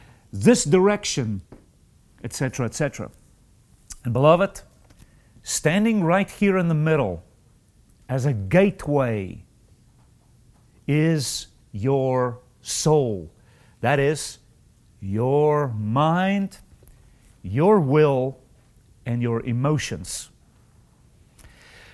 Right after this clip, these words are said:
The way that Paul presents it here in Romans chapter eight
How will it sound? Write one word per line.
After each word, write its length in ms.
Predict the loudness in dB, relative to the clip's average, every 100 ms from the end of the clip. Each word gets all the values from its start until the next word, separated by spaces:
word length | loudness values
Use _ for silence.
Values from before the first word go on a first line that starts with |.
| -4
The 100 | 2
way 200 | 8 8
that 180 | 8 4
Paul 260 | 6 8 8
presents 560 | 4 2 4 2 2 -2
it 120 | -4
here 300 | 0 2 2
in 160 | 0 0
Romans 420 | 0 0 -4 -4
chapter 440 | -2 -2 -2 -4 0
eight 400 | 0 0 -8